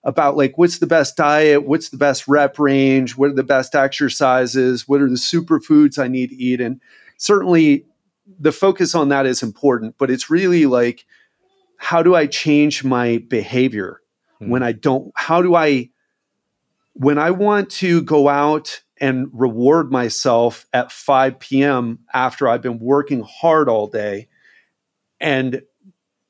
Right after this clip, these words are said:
Speaker 1: go see my friends and go to the steakhouse and spend a thousand dollars on one, you know, a nice bottle of wine, how do I stop myself from doing it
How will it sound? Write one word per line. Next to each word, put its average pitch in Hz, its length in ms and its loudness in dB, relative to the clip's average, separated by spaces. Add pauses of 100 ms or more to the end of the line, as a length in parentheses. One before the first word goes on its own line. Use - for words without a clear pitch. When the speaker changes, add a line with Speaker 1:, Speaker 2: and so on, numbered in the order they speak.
(360)
Speaker 1:
go 147 240 4
see 180 220 0
my 160 200 2
friends 139 440 -2
and 110 120 -6
go 139 220 2
to 170 160 -4
the 165 100 0
steakhouse 127 880 -2 (420)
and 120 480 -4
spend - 360 -2
a 160 60 0
thousand 156 380 2
dollars 139 420 4
on 123 380 -2 (300)
one, 135 340 0
you 143 120 0
know, 123 220 2
a 120 40 0
nice 131 260 2
bottle 143 360 2
of 131 80 0
wine, 127 400 -2 (2750)
how 190 400 0
do 185 120 4
I 175 160 2
stop 156 540 -2
myself 143 520 0
from 123 220 -4
doing 165 380 2
it 151 400 0